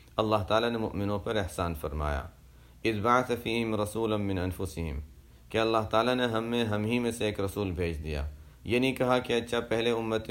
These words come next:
پہلے جو رسول آ چکے تھے انہی میں سے کسی رسول کی اتباع کر لو، یا کسی اور فرشتے کو بھیج دیتے اور احکام پہنچا دیتے، یا کتاب ہم میں چھوڑ دیتے کہ اچھا یہ کتاب ہے قرآن ہے، خود ہی سمجھو اور عمل کرو۔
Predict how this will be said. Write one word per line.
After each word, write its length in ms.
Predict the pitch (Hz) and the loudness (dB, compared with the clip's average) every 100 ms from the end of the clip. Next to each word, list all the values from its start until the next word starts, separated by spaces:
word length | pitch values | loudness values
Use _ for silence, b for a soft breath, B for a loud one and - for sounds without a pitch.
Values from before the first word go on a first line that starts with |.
| 104 | 0
پہلے 240 | 104 110 | 0 2
جو 180 | 107 101 | 2 0
رسول 240 | 98 113 90 | 0 -2 0
آ 120 | 107 | 0
چکے 300 | 104 - 104 | 0 -2 -2
تھے 140 | 92 107 | -2 -2
انہی 260 | 104 107 | -2 -2
میں 100 | 104 | -2
سے 140 | 98 104 | -4 -4
کسی 260 | 101 104 | -4 -2
رسول 280 | 95 - 101 | -4 -4 -4
کی 140 | 98 | -4
اتباع 340 | 95 101 90 90 85 | -4 -2 -2 -2 -2
کر 100 | 78 | -4
لو، 180 | 71 67 B B B - | -6 -8 B B B -2
یا 140 | 113 | -2
کسی 240 | 117 113 117 | 0 -4 0
اور 200 | 117 120 113 | 2 2 2
فرشتے 360 | 113 110 123 | -2 -2 -2
کو 140 | 117 117 | -2 0
بھیج 260 | 110 117 107 | 0 0 0
دیتے 240 | 107 117 | 0 0
اور 160 | 113 110 | 0 0
احکام 360 | - 104 101 | -2 -2 -2
پہنچا 360 | 95 95 95 90 | -2 -2 0 0
دیتے، 320 | 87 80 78 - B B | -2 -4 -6 -6 B B
یا 120 | 104 110 | -2 0
کتاب 360 | 113 120 120 117 | 0 4 4 2
ہم 60 | 117 | 0
میں 120 | 113 | -2
چھوڑ 240 | - 117 | 0 0
دیتے 300 | 107 104 117 | 0 -2 -2
کہ 120 | 110 110 | -2 -2
اچھا 220 | - 107 | 0 0
یہ 120 | 104 | 0
کتاب 360 | 101 98 107 107 | -2 0 2 0
ہے 80 | 104 | 0
قرآن 280 | 101 104 107 | 0 2 0
ہے، 60 | |
خود 180 | 104 104 | -2 -2
ہی 80 | 107 | -2
سمجھو 300 | 95 98 101 | -2 -2 0
اور 120 | 98 | 0
عمل 240 | 92 98 82 | 0 0 -2
کرو۔ 240 | 76 69 | -4 -6